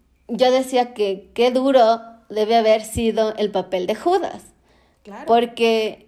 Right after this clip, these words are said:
Speaker 1: porque, claro, yo hablaba con mi madre y mi madre me decía como, o sea, pero claro, imagínate, o sea, cualquiera te puede traicionar. No, no vayamos más lejos, decía ella, ¿no? A Jesús, Judas le traicionó.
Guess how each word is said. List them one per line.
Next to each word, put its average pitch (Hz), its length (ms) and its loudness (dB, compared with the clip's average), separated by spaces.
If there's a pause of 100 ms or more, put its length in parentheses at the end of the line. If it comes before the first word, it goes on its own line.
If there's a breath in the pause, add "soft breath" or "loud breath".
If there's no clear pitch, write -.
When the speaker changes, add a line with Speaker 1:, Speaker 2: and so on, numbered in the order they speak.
Speaker 1:
porque, 247 300 -2
claro, 240 260 2
yo 220 140 0
hablaba 233 260 4
con 240 120 -8
mi 220 100 -2
madre 220 260 -2
y 208 60 -6
mi 202 60 -10
madre 208 200 -6
me 208 160 -6
decía 202 300 -4
como, 202 320 -8 (720)
o 226 80 -14
sea, 220 560 -2
pero 220 440 0
claro, 294 240 0
imagínate, 233 720 -6 (440 loud breath)
o - 80 -12
sea, 220 340 0
cualquiera 269 400 2
te 247 100 -2
puede 233 200 2
traicionar. 202 880 -4 (220)
No, 233 480 -4
no 254 180 -6
vayamos 269 320 -2
más 233 220 0
lejos, 240 420 -2
decía 185 320 -8
ella, 165 160 -14
¿no? 175 280 -14
A 214 80 -8
Jesús, 233 600 -4
Judas 208 280 -4
le 202 120 -8
traicionó. 233 440 -8